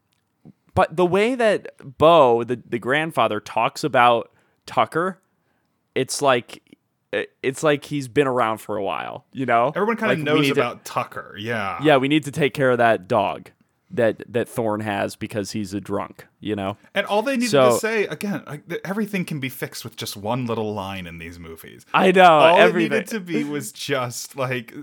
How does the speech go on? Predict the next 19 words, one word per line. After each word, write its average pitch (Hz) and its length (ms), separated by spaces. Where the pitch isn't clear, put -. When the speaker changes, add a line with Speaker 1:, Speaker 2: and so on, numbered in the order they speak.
Speaker 2:
a 147 100
quick 156 340
little 175 200
thing 120 380
about, 113 580
"Oh, 131 220
yeah, 120 240
that 113 220
n-, 113 100
he 123 200
got 151 240
that 117 200
puppy 120 360
a 98 40
few 107 220
months 104 300
back, 120 400
and 98 120
now, 127 380